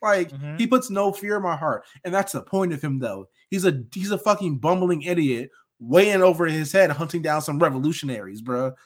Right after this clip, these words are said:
Speaker 1: Like, no, like, fuck outta here.
Speaker 2: <laughs> He about to get clapped. He,
Speaker 1: Oh.
Speaker 2: he's getting clapped.
Speaker 1: Dog, there's a scene in the third episode where, like, he li-, basically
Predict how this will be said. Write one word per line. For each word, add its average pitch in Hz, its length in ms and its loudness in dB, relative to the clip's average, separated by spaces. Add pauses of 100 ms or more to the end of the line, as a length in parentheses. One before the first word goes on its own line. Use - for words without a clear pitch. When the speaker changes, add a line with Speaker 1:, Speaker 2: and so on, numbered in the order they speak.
(160)
Speaker 1:
Like, 147 320 0
no, 180 420 4
like, 147 200 0
fuck 202 180 0
outta 214 200 0
here. 98 320 -10 (380)
Speaker 2:
<laughs> - 0 - (1000)
He 147 100 -8
about 135 180 -8
to 117 60 -12
get 107 180 -12
clapped. 113 340 -10 (180)
He, 156 260 -10
Speaker 1:
Oh. 233 240 12
Speaker 2:
he's 240 80 2
getting 131 120 -8
clapped. 110 380 -10 (160)
Speaker 1:
Dog, 190 220 4
there's 190 140 2
a 220 100 -4
scene 214 420 -6
in 180 160 -8
the 156 80 -6
third 170 320 -4
episode 143 680 -4
where, 143 140 -4
like, 127 340 -6
he - 160 -8
li-, 226 160 -6
basically 190 360 -2